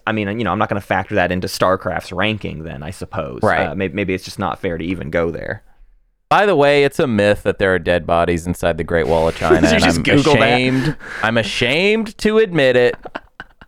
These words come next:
Speaker 2: It, I don't know if it's, like, I, I don't know if its origin is kinda racist, that we should just cut it in general, but that is not actually true.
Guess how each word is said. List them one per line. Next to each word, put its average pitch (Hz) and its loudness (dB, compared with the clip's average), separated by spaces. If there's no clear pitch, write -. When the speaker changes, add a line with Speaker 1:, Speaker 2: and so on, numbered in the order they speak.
Speaker 2:
It, 110 2
I 127 4
don't 156 4
know 147 4
if 135 -2
it's, 113 -2
like, 101 -2
I, 87 0
I 120 2
don't 127 2
know 113 4
if 104 -2
its 98 -6
origin 98 2
is 90 -2
kinda 95 -2
racist, 85 -2
that 76 -2
we 90 -2
should 82 -10
just 82 -8
cut 92 0
it 92 2
in 92 0
general, 87 2
but 85 -6
that 82 2
is 76 0
not 78 0
actually 71 -2
true. 71 -2